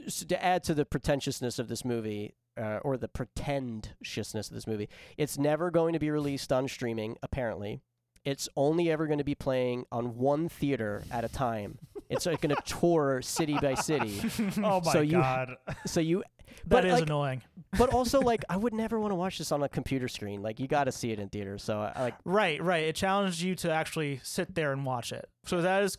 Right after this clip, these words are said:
Speaker 3: cool about it, but it's very pretentious.
Speaker 1: It's very pretentious. But, uh, if, so if it's coming to your city, I know it's in New York City right now.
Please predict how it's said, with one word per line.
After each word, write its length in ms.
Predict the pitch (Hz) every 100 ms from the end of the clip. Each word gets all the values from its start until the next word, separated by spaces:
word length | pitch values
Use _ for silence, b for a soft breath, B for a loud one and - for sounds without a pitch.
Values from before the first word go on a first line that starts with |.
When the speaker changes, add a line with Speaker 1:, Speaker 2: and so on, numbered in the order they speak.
| -
Speaker 3:
cool 280 | 190 180
about 240 | 180 165 170
it, 120 | 165
but 140 | 151
it's 280 | 139 135 - -
very 240 | 147 139
pretentious. 480 | 127 131 120 117 -
Speaker 1:
It's 120 | 147
very 160 | 127 104
pretentious. 460 | 107 110 - -
But, 280 | - 123 113 _ _ _ -
uh, 180 | 120 -
if, 140 | 185
so 160 | 185 185
if 160 | 202 185
it's 140 | 233
coming 200 | - 214
to 40 | 175
your 80 | 165
city, 220 | 170 139
I 80 | 139
know 200 | 147 170
it's 140 | 156
in 80 | 160
New 60 |
York 180 | 156 151
City 240 | - 156 143
right 200 | 139 120
now. 380 | 123 123 123